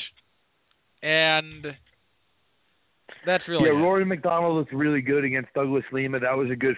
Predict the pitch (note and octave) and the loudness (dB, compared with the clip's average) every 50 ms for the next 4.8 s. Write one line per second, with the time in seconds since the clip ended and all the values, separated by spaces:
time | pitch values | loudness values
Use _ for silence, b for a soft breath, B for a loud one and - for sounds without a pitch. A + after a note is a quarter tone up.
0 | - - A#2+ B2 B2+ B2 B2 B2 - - b b b b b b b b b - | -2 -2 0 0 2 2 0 -2 -4 -8 b b b b b b b b b -6
1 | - B2 B2 B2 A#2+ A#2+ A#2 A2+ A#2 G#2 - _ _ _ _ _ _ _ _ _ | -2 0 2 2 2 2 2 -2 -4 -10 -14 _ _ _ _ _ _ _ _ _
2 | _ - - G#3+ A#3 - - - - D4 C#4+ D#4+ E4 F4 C4+ B3+ B3 B3+ B3 A3+ | _ -4 0 0 0 0 -4 -6 -2 0 0 0 0 -2 -2 -2 0 -2 -2 -4
3 | G3 G#3+ G#3 A3 A3 G#3+ - - G3 G3 G3 G#3 G#3 F#3 - - G3+ F#3 F3 D#3+ | -6 -6 -4 -2 -2 -2 -2 -4 -4 -4 -4 -4 -6 -10 -12 -10 -10 -10 -8 -8
4 | F#3 F3+ - - - E3 D3+ C3+ B2 G2+ - - _ - D#3 D#3 | -8 -10 -10 -14 -16 -14 -14 -14 -14 -18 -20 -20 _ -12 -12 -12